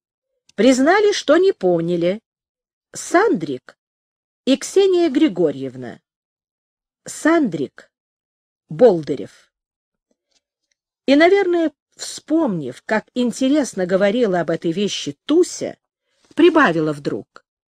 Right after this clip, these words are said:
«Приходите ко мне когда-нибудь вместе с Тамарой Григорьевной, хорошо?» «Вот, посмотрите,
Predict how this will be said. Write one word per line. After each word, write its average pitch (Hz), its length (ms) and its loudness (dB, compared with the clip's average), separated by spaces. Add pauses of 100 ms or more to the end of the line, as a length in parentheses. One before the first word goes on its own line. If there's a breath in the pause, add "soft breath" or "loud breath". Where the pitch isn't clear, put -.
(960)
«Приходите 320 600 4
ко 196 140 0
мне 185 200 2
когда-нибудь 185 640 0
вместе 190 460 0
с - 60 -12
Тамарой 180 420 0
Григорьевной, 175 600 0
хорошо?» 240 500 -2 (1800)
«Вот, 220 260 2
посмотрите, 233 760 0